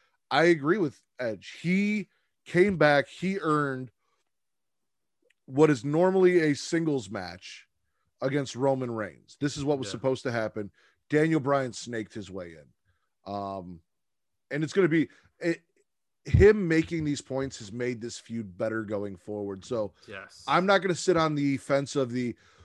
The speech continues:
Speaker 1: "Oh, well, I agree with Edge, so this sucks and I hate it," and blah, blah, blah. No, because I agree with Edge, this is so much better now. But
Speaker 2: Yes.
Speaker 1: I find myself rooting for Edge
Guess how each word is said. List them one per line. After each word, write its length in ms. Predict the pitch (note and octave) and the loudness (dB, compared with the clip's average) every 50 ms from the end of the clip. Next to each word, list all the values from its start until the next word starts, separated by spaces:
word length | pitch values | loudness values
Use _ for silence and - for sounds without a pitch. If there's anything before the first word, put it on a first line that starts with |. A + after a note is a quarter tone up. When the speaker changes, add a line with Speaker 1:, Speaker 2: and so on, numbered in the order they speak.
| _ _ _ _ _ _ _ - | _ _ _ _ _ _ _ 0
Speaker 1:
"Oh, 220 | - F3+ F3+ F3+ | 4 6 6 6
well, 440 | E3+ E3 E3 D#3+ D#3 D3+ D3 - - - | 6 4 4 4 4 4 4 2 0 0
I 120 | D3 E3 | 6 8
agree 400 | F3 F3+ F3 D3+ A#2+ B2 D3+ E3 | 10 10 10 8 6 4 6 8
with 200 | E3+ D#3 D3 - - | 8 6 4 2 0
Edge, 380 | D3 E3 E3+ E3 D3+ C#3+ A#2+ - | 2 4 6 6 4 4 2 -2
so 160 | - D#3 D3 | -2 0 2
this 220 | C3 D#3 D#3 - | 4 2 2 2
sucks 420 | - - - F#3 E3+ D3 - - - | 0 -2 2 4 4 4 2 -2 -4
and 100 | C3+ C#3 | -2 0
I 100 | C3+ C3 | 0 0
hate 260 | B2+ D3+ D3+ D3 C3+ | 2 0 0 2 2
it," 140 | C3+ C3 B2 | 0 -2 -2
and 80 | B2+ A#2 | -2 -2
blah, 120 | C3 B2+ | 0 0
blah, 100 | B2 B2 | 0 0
blah. 240 | B2 C3+ D3 D3+ D3 | 0 0 0 0 2
No, 300 | D#3 F#3+ F#3 C#3 G#2 - _ _ _ _ _ _ _ _ _ - - | 4 4 4 4 2 -2 _ _ _ _ _ _ _ _ _ -10 -4
because 480 | A#2+ C#3+ C#3 - - E3 G#3 A#3 F#3+ F#3 | -4 -2 -2 0 4 6 6 6 8 8
I 100 | G3 E3 | 8 8
agree 280 | D3 C#3+ A2+ B2 B2+ | 8 6 2 0 -2
with 160 | A#2 G#2+ G2+ A2 | -2 -2 -4 -4
Edge, 400 | G2+ G2 F#2+ F#2 F2 - - _ _ _ _ _ | -4 -4 -6 -8 -12 -16 -20 _ _ _ _ _
this 220 | - A#2 D3+ C#3+ - | -4 -4 -2 -2 -2
is 120 | D#3 C#3 | -4 -4
so 280 | - - - - D#3 D3+ | -4 -4 0 2 2 4
much 320 | D3 C#3+ C3 G#2+ G#2+ G#2+ | 4 2 -2 -2 -4 -2
better 280 | G#2+ C3 C3 B2+ A#2 A2 | 0 2 2 2 -2 -4
now. 360 | G#2 F#2 D#2 C#2 G#1 - _ _ _ _ _ _ _ _ _ - | -6 -10 -12 -14 -18 -20 _ _ _ _ _ _ _ _ _ 4
But 340 | D#3+ G3+ A#3 F#3+ C#3 A2+ G#2+ | 6 8 8 8 6 2 -4
Speaker 2:
Yes. 540 | G2+ - - - - - - - - - _ - | -10 -14 -20 -20 -20 -20 -20 -20 -20 -16 _ 2
Speaker 1:
I 180 | C3+ D#3+ F#3 F3+ | 6 6 6 6
find 340 | - - G3+ F3 E3+ D#3+ | 6 6 6 6 6 6
myself 520 | D3+ D3 D3 C#3 - - D#3 C#3 C3 - - | 4 4 4 4 2 2 4 4 4 2 -2
rooting 460 | G#2 G#2 A2 C3 E3 A3 B3+ B3+ A3 | -6 -2 2 4 4 4 4 2 0
for 240 | E3 - A#2+ A2 G2+ | -2 -4 -4 -4 -4
Edge 440 | F#2+ F2 E2 E2 D#2+ D#2+ - - | -4 -6 -8 -12 -16 -16 -18 -20